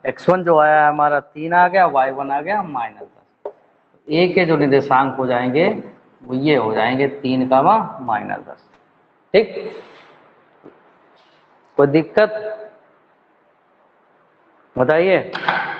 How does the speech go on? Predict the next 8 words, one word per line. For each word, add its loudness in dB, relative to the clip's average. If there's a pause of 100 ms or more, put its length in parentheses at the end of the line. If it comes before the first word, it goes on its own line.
(2250)
इस 2
type 4
के 4
क्वेश्चनों 2
में 4
कोई 4
समस्या 2
है? 0